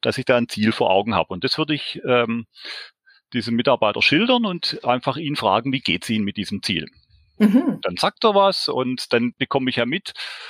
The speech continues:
Speaker 1: ähm, ist er motiviert, hat er Zweifel, ähm, hat er Lust oder hat er vielleicht auch Bedenken?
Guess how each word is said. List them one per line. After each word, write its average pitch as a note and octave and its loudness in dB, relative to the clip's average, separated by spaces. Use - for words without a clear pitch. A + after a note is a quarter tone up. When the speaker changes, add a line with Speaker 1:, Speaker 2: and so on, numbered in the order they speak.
Speaker 1:
ähm, C3 4
ist C#3 -4
er A2 2
motiviert, E3 0
hat A2+ -2
er G2 -2
Zweifel, C#3 2
ähm, A2+ 2
hat G2+ -2
er G#2 4
Lust E3 0
oder G#2+ -2
hat G2+ -2
er G2 -4
vielleicht G2+ -2
auch E2+ -4
Bedenken? F3+ -2